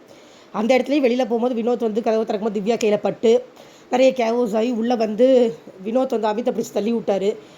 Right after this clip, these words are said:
அது அமித் கேட்க போக, அதே நேரத்துல பிரஜின் வந்து சூப்பரா கேம் விளையாடுன்னு ஒரு வார்த்தை விட்டு பிரஜின் கூடயும் சண்டை. See,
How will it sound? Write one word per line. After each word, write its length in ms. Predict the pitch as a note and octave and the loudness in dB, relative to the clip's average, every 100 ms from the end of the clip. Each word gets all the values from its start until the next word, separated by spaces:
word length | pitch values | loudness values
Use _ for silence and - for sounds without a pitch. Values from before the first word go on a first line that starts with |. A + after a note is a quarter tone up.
| - - | -20 -6
அது 140 | A3 | -2
அமித் 220 | A3+ B3 | 0 0
கேட்க 280 | - A#3 A#3 | 0 0 0
போக, 240 | A#3 G#3+ A#3+ | 0 2 2
அதே 200 | G#3 A#3+ | 2 0
நேரத்துல 240 | A3 A#3 | 0 -2
பிரஜின் 300 | A3 G#3 B3 | -4 -2 0
வந்து 380 | B3+ A3+ A3+ A#3 A#3+ | 0 2 4 4 0
சூப்பரா 240 | A#3+ A#3+ | -2 -2
கேம் 220 | G#3+ A3 | -2 -2
விளையாடுன்னு 240 | G#3+ G3+ G#3+ | -4 -2 -2
ஒரு 80 | |
வார்த்தை 300 | G3 G3+ A3+ | -2 -2 -2
விட்டு 200 | G3+ G#3+ | -2 0
பிரஜின் 160 | G#3 A3+ | 0 0
கூடயும் 240 | B3 A#3 | 0 0
சண்டை. 300 | A#3 F#3+ F#3+ A3 - - - - - - | -2 -4 -6 -6 -10 -20 -20 -20 -20 -2
See, 200 | D#4+ B3 | -2 -2